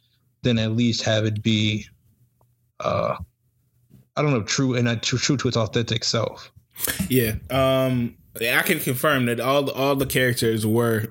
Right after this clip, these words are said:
Speaker 2: like, light-skinned Hispanic people. Um, they had one black dude in there. He was dating, uh, one chick in there.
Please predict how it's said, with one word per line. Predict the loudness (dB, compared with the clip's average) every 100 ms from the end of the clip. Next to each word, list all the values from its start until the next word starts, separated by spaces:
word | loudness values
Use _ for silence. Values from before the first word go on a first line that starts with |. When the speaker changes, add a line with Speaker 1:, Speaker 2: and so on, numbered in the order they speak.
| -4
Speaker 2:
like, | 2 4 2 -4 _ _ -2
light-skinned | 0 2 2 2 2 2 4
Hispanic | 4 4 4 2 -2 -2
people. | 0 0 -2 -2
Um, | -2 -2 0
they | 2
had | 2 2
one | 0
black | 2 0 0
dude | 0 2
in | 2
there. | 2
He | 0 0 2
was | 2 2
dating, | 2 2 2 0
uh, | 0 0 0 0 0 -2 -4
one | 0 2 2
chick | 0 -2 -4
in | -4 0
there. | 0